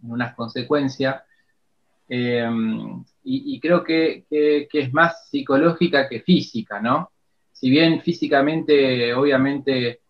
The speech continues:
los chicos tuvieron que ponerse a punto a medida que se les fue permitiendo volver a los entrenamientos, pero, eh, para mí lo que más afectó fueron dos aspectos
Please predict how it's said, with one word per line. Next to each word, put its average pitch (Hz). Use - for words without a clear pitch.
los 113
chicos 127
tuvieron 123
que 120
ponerse 117
a 113
punto 151
a 123
medida 117
que 110
se 113
les 107
fue 127
permitiendo 120
volver 117
a 131
los 120
entrenamientos, 135
pero, 127
eh, 127
para 139
mí 175
lo 170
que 147
más 175
afectó 170
fueron 156
dos 175
aspectos 151